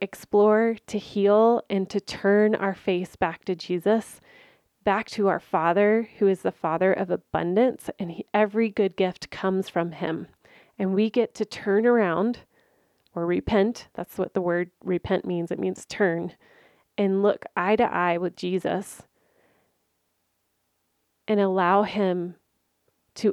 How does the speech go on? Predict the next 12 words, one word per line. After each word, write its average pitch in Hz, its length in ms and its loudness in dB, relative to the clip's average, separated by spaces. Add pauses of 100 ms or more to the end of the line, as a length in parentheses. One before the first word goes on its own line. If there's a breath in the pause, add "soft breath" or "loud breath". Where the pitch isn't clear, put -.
unlock 220 520 2
those 185 200 0
places 180 540 -2
within 190 480 -2
your 185 120 0
heart - 440 -2 (320 soft breath)
that 185 100 0
is 185 140 2
holding 208 380 2
you 233 120 2
back 180 320 -2
from 170 520 -6